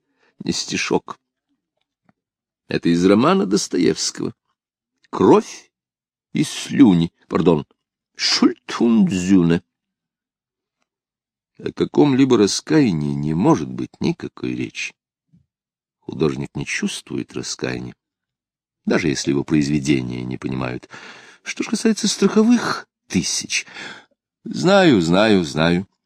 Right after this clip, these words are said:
Оплошно с беллетристической точки зрения, что в течение всей моей повести, насколько я помню, почти не уделено внимания главному, как будто двигателю моему, а именно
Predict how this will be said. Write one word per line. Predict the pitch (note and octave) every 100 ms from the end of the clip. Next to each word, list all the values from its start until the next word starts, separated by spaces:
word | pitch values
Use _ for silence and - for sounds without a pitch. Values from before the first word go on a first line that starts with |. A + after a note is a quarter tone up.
| _ _ _
Оплошно | - D2+ E2+ F#2 B2 - F3 G3 -
с | F#2 E2+
беллетристической | G2+ G#2 A2 G#2 - - - - - C2
точки | D3 - -
зрения, | E2+ D2+ D2+ D#2+ B2+
что | - F2
в |
течение | - - D2+ D2+
всей | - - D3+
моей | F2+ C2+ B1+
повести, | - C2+ F#2 - - - - -
насколько | - - E3+ E3+
я | E3+ E3
помню, | - D#3+ A2 F#2 F2+ - _ _
почти | C3+ C#3 - D3+
не | D#3 F3+
уделено | F3+ F#3+ A3 F#3 F#2+
внимания | E2 F#2 F#2 F#2 F2+ E2+
главному, | E2+ G#2+ F2+ G2 C#3 F#3 G#3+ -
как | E2+
будто | D#2 - F2
двигателю | D2+ F#2 G2 A2+ - D#2+
моему, | D#2+ E2 E3 E3+ -
а | - E2+
именно | F2+ D#2+ F2 F#2+ A2